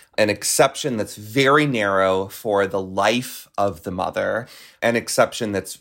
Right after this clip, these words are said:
quite narrow as well for, uh, victims of rape. And it's important that I note that this is not a kind of grand compromise that would set a, a single federal standard. It would leave untouched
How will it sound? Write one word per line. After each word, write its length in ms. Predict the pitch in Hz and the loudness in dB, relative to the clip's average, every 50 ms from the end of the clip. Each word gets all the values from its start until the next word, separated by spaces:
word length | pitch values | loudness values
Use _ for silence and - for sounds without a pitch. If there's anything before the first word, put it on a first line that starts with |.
| _ _ | _ _
quite 260 | - - 123 107 - | -2 2 2 2 2
narrow 340 | 101 113 110 104 101 95 95 | 2 2 2 4 4 2 0
as 120 | 98 95 117 | -2 0 2
well 460 | 123 139 135 131 120 120 120 117 - | 4 6 6 6 6 4 2 -2 -4
for, 500 | - - - 107 104 101 101 98 98 - - | -10 -12 -6 -2 0 2 2 2 0 0 -2
uh, 60 | 104 101 | -2 -2
victims 440 | 98 120 - - - 107 98 92 | -2 -4 -6 -4 -6 -6 -6 -6
of 160 | - 87 - - | -8 -10 -10 -8
rape. 380 | 92 85 85 - - _ - - _ - - - - - - - | -8 -8 -8 -10 -16 _ -20 -20 _ -20 -20 -20 -20 -14 -4 0
And 100 | - 160 | 0 2
it's 140 | 170 - - | 2 2 0
important 640 | 175 156 147 - 226 240 240 240 233 190 147 - - | 0 0 2 4 4 4 4 2 -4 -6 -4 -2 0
that 120 | 120 110 | 2 2
I 160 | 101 98 95 | 2 2 0
note 520 | 92 92 95 95 127 - - - - - - | -2 -2 -2 -2 -4 -6 -8 -10 -10 -12 -10
that 240 | - - 123 - - | -6 -2 -2 -2 -2
this 680 | 104 107 110 113 143 190 247 254 - - - - - - _ _ _ - | -6 -14 -6 0 2 4 4 4 2 -2 -4 -6 -8 -10 _ _ _ -2
is 200 | 143 135 110 - | -2 -2 0 0
not 580 | 127 123 123 127 139 143 151 170 196 190 - | -2 0 2 4 4 4 4 4 2 2 0
a 60 | 135 127 | -2 -4
kind 340 | - - 143 135 131 120 | -2 -2 -2 0 0 0
of 160 | 127 98 92 - | -2 -4 -6 -8
grand 540 | - 104 107 107 107 107 107 104 98 - | -4 -2 0 2 2 0 0 -2 -4 -8
compromise 960 | - - 95 98 101 101 - 131 135 139 139 147 151 165 175 208 220 - - | -10 -8 -6 -6 -6 -6 -6 -6 -2 0 0 0 0 -2 -4 -6 -6 -6 -2
that 140 | - 123 87 | -2 0 0
would 140 | 107 110 196 | 0 -4 -2
set 220 | - - 110 107 | 0 2 2 2
a, 140 | 104 - - | 2 0 0
a 60 | 110 | -2
single 320 | - - 120 107 98 98 101 | -4 -4 -6 -6 -6 -6 -4
federal 360 | - 110 98 95 98 98 95 | 0 0 0 0 0 -2 -4
standard. 640 | - - - 104 104 110 113 143 151 165 165 160 - - - - - - _ - | -6 -6 -4 -4 -4 -2 -2 -2 -2 -2 -2 -4 -8 -14 -20 -20 -20 -8 _ 2
It 160 | 170 165 - | 2 2 4
would 220 | 135 135 123 - | 2 0 0 0
leave 640 | 110 107 110 117 123 151 180 185 185 190 196 190 151 - - | -8 -10 -8 -4 -4 -4 -2 -2 -2 -2 0 0 0 0 2
untouched 960 | 120 120 113 107 101 - - - - 160 - 156 117 - - - - - - | 2 2 2 0 -4 -8 -8 -6 -2 0 2 2 2 0 -2 -8 -8 -8 -10